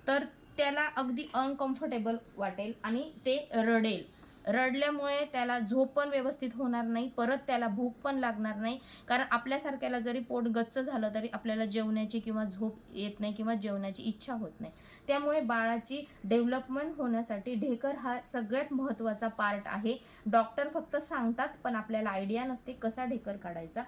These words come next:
मी हे पर्सनल एक्सपिरियन्सने तुम्हाला सांगत आहे. आमच्या घरात लहान बाळ असल्यामुळं मी हे सगळं स्वतः करते, म्हणून मला याचा अनुभव आहे आणि याचा ढेकर काढल्यामुळे बाळाला कुठलाही,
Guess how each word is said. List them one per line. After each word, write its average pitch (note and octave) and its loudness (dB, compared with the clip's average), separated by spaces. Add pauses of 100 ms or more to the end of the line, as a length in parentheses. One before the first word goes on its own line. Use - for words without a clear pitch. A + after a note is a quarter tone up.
(280)
मी C4+ 0
हे D4+ -2
पर्सनल C4+ -4 (100)
एक्सपिरियन्सने A#3+ -4
तुम्हाला A3+ -4
सांगत G#3 -6
आहे. G#3 -4
आमच्या G3+ -4
घरात G3+ -4 (320)
लहान F#3 0
बाळ G3 -2
असल्यामुळं G3 -2 (360)
मी A3+ 8
हे D#4 2
सगळं C4 2
स्वतः B3 0
करते, A3 0
म्हणून A3+ 6
मला A3+ 2
याचा F#3+ -2
अनुभव G3+ 2
आहे F#3+ -2
आणि G3 0
याचा G3+ 0 (240)
ढेकर G#3+ 2
काढल्यामुळे F3+ 0 (380)
बाळाला A3+ 6 (220)
कुठलाही, C#4+ 0